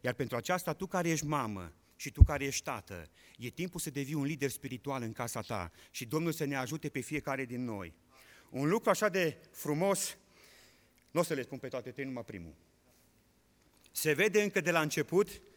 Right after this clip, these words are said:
Știți cu ce verset am terminat citirea?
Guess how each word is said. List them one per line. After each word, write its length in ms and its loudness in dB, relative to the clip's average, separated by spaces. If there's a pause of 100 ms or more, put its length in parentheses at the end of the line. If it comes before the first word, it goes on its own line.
(260)
Știți 240 2
cu 80 0
ce 160 4
verset 380 4
am 220 6 (160)
terminat 680 4
citirea? 600 -2